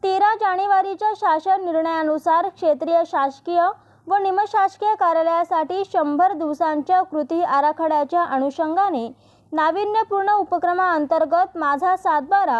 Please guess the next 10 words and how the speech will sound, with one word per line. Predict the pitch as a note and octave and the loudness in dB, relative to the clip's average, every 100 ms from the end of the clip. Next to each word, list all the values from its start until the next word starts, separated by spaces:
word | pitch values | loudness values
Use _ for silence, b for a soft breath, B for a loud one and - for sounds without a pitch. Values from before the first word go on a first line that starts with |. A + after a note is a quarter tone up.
| - | -2
अद्ययावत | C4 A#3 D4 D4+ F4 F4+ | -4 -2 -2 2 0 0
सातबारा | F#4 D4 C4+ D#4 E4+ | -2 -2 -2 0 0
मोहीम | E4 D4+ D4+ G4+ - b b b | 0 -2 -2 -6 -12 b b b
अकरा | - E4+ G#4+ F4+ | -4 -2 0 0
ते | C#4 F4+ | 0 -4
सतरा | F#4 E4+ E4 G4 | -2 -2 2 0
मार्च | F#4+ F4+ F#4 F#4+ | 0 -2 -4 0
या | G4 | 0
कालावधीमध्ये | F4+ D#4 D#4 D#4 D4 F4+ F#4 E4+ E4+ F#4 | 2 2 2 0 -2 -4 -4 -4 -4 -4
पाचोरा | - C#4 C4+ D#4+ F4+ | 0 0 0 0 0